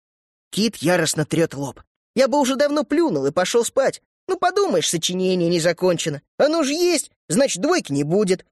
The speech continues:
Но Кит не отступит, он настырный. Я вздыхаю и жду.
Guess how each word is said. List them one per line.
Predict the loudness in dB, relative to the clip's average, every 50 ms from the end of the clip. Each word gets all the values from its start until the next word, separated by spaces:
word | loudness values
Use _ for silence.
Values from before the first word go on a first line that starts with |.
| _ _ _ _ _ _ _ _ _
Но | -2 -2 -2 -2
Кит | -2 -4 -4 -4 -2 -2 -2
не | 0 0
отступит, | 0 0 -2 -2 0 2 2 2 2 2 0 -2 -4 -4 -12 _ -4
он | -2 0 2
настырный. | 2 2 0 -2 -2 0 2 4 4 4 2 0 -2 -4 -8 _ _ _ _ _ _ _ _ _ _ _ _ _ _ _ _ _
Я | 0 0 2 0 0
вздыхаю | -2 -4 -2 0 0 2 2 2 0
и | -2
жду. | -4 -6 -6 -6 -6 -6 -8